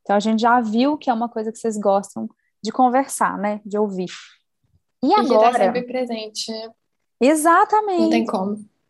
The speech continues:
Speaker 1: Agora a gente vai surpreender, será? Porque a gente vai ir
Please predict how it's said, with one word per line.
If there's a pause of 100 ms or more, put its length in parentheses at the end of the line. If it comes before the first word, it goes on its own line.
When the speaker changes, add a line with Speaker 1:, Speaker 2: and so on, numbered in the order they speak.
(640)
Speaker 1:
Agora
a
gente
vai
surpreender,
será?
Porque
a
gente
vai (840)
ir